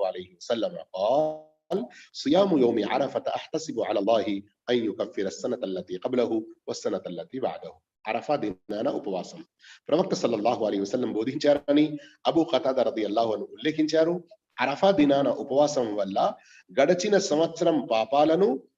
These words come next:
రాబోయే సంవత్సరం పాపాలను అల్లా మన్నిస్తాడని నాకు నమ్మకం ఉన్నది. సహీ ముస్లిం హదీస్ నంబర్ పదకొండు అరవై రెండు.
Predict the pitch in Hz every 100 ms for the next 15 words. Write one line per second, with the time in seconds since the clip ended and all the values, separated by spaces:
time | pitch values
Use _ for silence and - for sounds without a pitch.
0 | - 95 - 156 190 196 185 - 147 151
1 | 147 135 - 98 101 131 143 147 190 240
2 | - _ - 120 120 107 98 110 151 151
3 | 127 113 107 101 92 92 104 95 95 92
4 | 143 170 - 92 85 - 101 98 _ _
5 | _ - 120 123 147 160 170 170 - -
6 | - - 127 - 104 98 95 - _ -
7 | 131 156 147 127 120 120 110 98 101 90
8 | 82 78